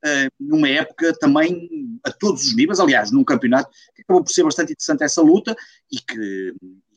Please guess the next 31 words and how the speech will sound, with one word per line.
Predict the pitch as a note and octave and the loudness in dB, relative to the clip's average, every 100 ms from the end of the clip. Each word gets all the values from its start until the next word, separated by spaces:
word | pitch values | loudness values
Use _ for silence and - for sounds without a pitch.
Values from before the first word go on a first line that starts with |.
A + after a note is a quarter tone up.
| - | -18
que | - | -6
foi, | A#2+ A2 G#2+ G#2+ G2 | 0 0 0 -6 -12
que | - | -10
foi, | B2 - | -10 -10
que | - A#2 | -12 -4
transformou | B2+ A2+ B2 - C3+ | -2 -2 -4 -4 -4
o | |
Sporting. | - G#2 - | 0 -2 0
Portanto, | - - | 0 2
eu | F#3+ | 4
diria, | E3 G3+ A#3 - - - | 4 4 2 -2 -10 0
talvez | G#3 D#3+ F3 G3 - | 2 4 4 2 2
esses | F3 - | 0 0
jogadores, | - D#3 B2 B2 - | 2 4 4 2 -6
ah | |
pá, | - - | -6 -4
eh, | D#3 E3+ E3+ F#3 | -4 0 0 0
assim, | G3 - - G#3+ - G#3+ _ _ _ _ - | -2 -2 -6 -6 -10 -12 _ _ _ _ -6
que | |
me | D4 C#4+ | -2 -2
recordo, | - - E3 | 0 0 0
talvez | - F#3+ F#3 F3+ | 0 0 2 2
desse, | G3 G3 - F#3+ | 2 -2 -2 -4
não, | F#3 | -6
não | G3 | -2
estou | G#3+ A3+ G#3 | -2 2 2
a | |
ver | F#3 F#3+ | 4 2
assim | F3+ G#3 F#3+ F#3 | 2 0 -2 -4
ninguém | F#3 F3 F3+ F#3 | -4 -2 0 0
que, | - F3+ | 4 6